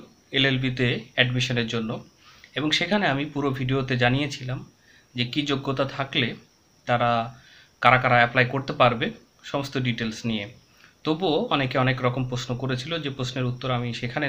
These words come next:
দেওয়ার চেষ্টা করেছিলাম। আর কিছু প্রশ্ন যেগুলো ছিল, যে জন্য আমার মনে হয়েছে যে আজকে তোমাদেরকে আমি এই ভিডিওর মাধ্যমে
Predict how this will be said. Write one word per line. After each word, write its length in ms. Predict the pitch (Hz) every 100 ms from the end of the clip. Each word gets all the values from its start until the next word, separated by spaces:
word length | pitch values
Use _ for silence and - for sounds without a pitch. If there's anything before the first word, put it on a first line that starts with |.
| 123
দেওয়ার 220 | 117 113
চেষ্টা 200 | 123 131 113
করেছিলাম। 360 | 113 - 120 127 - _ _ - - - -
আর 400 | 113 120 120 117 117 - - -
কিছু 160 | 156 160 160
প্রশ্ন 260 | 165 - 175 156 220
যেগুলো 300 | 143 143 139 143 131 -
ছিল, 180 | 170 170 185 151
যে 80 | 147 143 - - 127 127
জন্য 200 | 180 151 123 123
আমার 160 | 123 120
মনে 140 | 135 151
হয়েছে 280 | 156 127 135 - - - - -
যে 60 | 131
আজকে 240 | 131 - 156 160 156
তোমাদেরকে 920 | 135 131 135 127 - - _ _ - 139
আমি 140 | 131 131 127
এই 80 | 131 135
ভিডিওর 280 | 131 139 135
মাধ্যমে 320 | 127 120 135